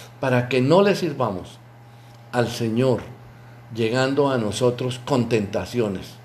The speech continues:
llegando a nosotros en forma de depresión, en forma de heridas del alma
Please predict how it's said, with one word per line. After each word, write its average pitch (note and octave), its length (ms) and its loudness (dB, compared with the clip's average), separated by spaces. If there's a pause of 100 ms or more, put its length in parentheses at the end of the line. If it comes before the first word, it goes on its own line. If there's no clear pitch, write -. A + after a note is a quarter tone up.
(340)
llegando C3 480 0
a C3+ 80 -2
nosotros A#2+ 580 -2
en G2+ 160 -4
forma B2 400 0
de A2 200 2
depresión, G2+ 680 -2 (640)
en G2+ 160 -8
forma A#2 380 2
de G#2 120 2
heridas B2+ 400 0
del G#2+ 200 -2
alma B2+ 480 -2